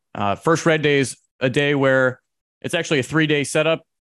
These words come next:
The first day of the first red day is usually a really large vertical pumping day,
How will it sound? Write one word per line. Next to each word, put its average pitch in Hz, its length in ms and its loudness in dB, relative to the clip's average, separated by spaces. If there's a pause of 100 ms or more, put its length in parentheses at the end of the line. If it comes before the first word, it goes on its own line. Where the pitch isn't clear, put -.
(120)
The 113 120 -4
first 156 340 0
day 143 360 0
of 123 180 -2
the 120 80 -4
first 131 300 -4
red 127 160 0
day 123 280 0
is 113 220 -4
usually 139 320 -2
a 120 60 2
really 135 220 2
large 123 480 0
vertical 127 360 -2
pumping 131 380 -2
day, 131 300 0